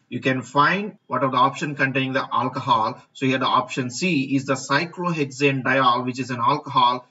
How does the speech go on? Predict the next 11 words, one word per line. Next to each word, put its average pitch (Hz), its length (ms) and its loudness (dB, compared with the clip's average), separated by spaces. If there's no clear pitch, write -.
which 147 220 -2
can 147 160 -2
be 139 100 0
converted 123 420 -4
into 123 140 -6
corresponding 127 680 -4
ketone. - 520 -6
So - 180 -12
this 139 220 -2
is 135 80 -6
the 127 340 0